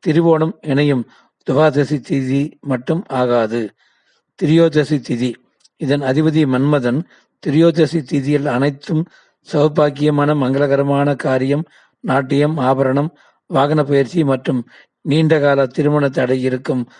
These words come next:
வரன் இந்த திதியில் பெண் பார்க்க திருமணம் சீக்கிரம் கைகூடி வரும். திருமண தடையை நீக்கும்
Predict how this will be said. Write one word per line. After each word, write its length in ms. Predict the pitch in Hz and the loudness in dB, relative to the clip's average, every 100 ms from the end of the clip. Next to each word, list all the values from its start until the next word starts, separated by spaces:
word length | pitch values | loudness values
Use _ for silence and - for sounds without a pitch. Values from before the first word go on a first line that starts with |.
| _ _ | _ _
வரன் 380 | - 139 151 165 | -2 0 0 -2
இந்த 180 | 156 135 | -2 -4
திதியில் 560 | 120 156 135 147 143 160 - _ _ | -2 -4 0 0 0 -4 -10 _ _
பெண் 240 | - 156 156 | -4 -2 2
பார்க்க 520 | 160 135 147 135 135 _ _ | 0 0 0 0 0 _ _
திருமணம் 420 | 208 147 147 143 - _ | -2 0 0 -2 -8 _
சீக்கிரம் 460 | _ - 143 143 143 | _ -6 -4 0 -2
கைகூடி 520 | 131 135 139 135 135 | 0 -2 2 0 0
வரும். 380 | 127 120 131 101 _ _ _ _ | 0 0 -2 -6 _ _ _ _
திருமண 340 | 170 165 170 | 0 2 2
தடையை 400 | 143 151 139 139 | 2 0 2 2
நீக்கும் 400 | 131 127 - 151 | 0 -2 -2 -4